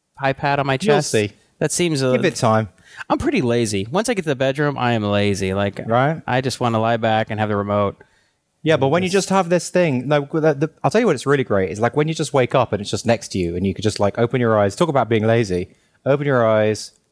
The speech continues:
Speaker 2: Hacker News, oh yeah, there, you know, you haven't even got out of bed and you're looking at Hacker News.
Speaker 1: Right, right. Well, anyway, one thing I wanna, I wanna say is, so for, for our listeners who donated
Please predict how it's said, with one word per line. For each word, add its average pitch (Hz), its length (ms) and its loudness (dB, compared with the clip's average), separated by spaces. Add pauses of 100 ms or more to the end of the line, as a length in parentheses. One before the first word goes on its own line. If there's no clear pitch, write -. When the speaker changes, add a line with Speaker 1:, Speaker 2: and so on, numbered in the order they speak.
Speaker 2:
Hacker 127 240 -2
News, 107 540 -2 (100)
oh 90 200 0
yeah, 92 420 0
there, 92 320 -2
you 98 80 -2
know, 90 160 -4
you 101 80 0
haven't 120 140 0
even 113 100 -4
got 113 120 0
out 104 120 2
of 104 80 -4
bed 135 160 0
and 104 40 -6
you're 98 100 -2
looking 95 240 -2
at 90 40 -2
Hacker 92 220 -4
News. 95 280 -6 (200)
Speaker 1:
Right, 127 360 0
right. 120 240 0 (360)
Well, 208 80 0
anyway, 226 180 0
one 220 100 0
thing 208 100 -2
I - 20 0
wanna, 170 240 0
I - 20 -2
wanna 165 160 0
say 160 280 0
is, 139 100 0
so 147 160 -2
for, 143 400 -2
for 165 160 -4
our 151 40 0
listeners 160 320 -2
who 143 120 -2
donated 135 560 -2